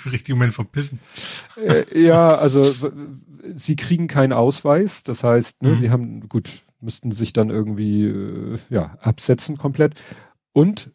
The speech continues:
Speaker 2: also echt makaber, den Gefangenen wird Straffreiheit zugesagt, nach dem Motto, wenn sie da im Einsatz, äh, den Einsatz überleben, sag ich mal ganz
Speaker 1: Mhm.
Speaker 2: ironisch, aber kein Ausweis,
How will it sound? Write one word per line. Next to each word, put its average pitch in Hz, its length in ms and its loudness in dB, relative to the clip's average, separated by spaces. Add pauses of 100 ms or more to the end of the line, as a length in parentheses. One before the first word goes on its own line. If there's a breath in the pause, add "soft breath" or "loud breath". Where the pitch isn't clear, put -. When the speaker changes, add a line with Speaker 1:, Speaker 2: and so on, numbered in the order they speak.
Speaker 2:
also 120 220 2
echt - 220 -2
makaber, 117 480 2
den 123 160 -2
Gefangenen 151 600 0
wird 143 200 2
Straffreiheit 117 1160 0
zugesagt, 101 680 -4 (760)
nach 110 160 -2
dem 104 160 -2
Motto, 101 360 -2 (480)
wenn 107 320 0
sie 101 240 -6
da 107 200 2
im 110 180 -4
Einsatz, 110 720 -2
äh, 107 360 2 (440)
den 120 200 -4
Einsatz 139 360 0
überleben, 123 540 0
sag 143 180 0
ich 123 60 -8
mal 147 100 -6
ganz 123 200 0
Speaker 1:
Mhm. 147 80 0
Speaker 2:
ironisch, 165 300 -10 (920 loud breath)
aber 127 180 4
kein 131 300 4
Ausweis, 147 800 0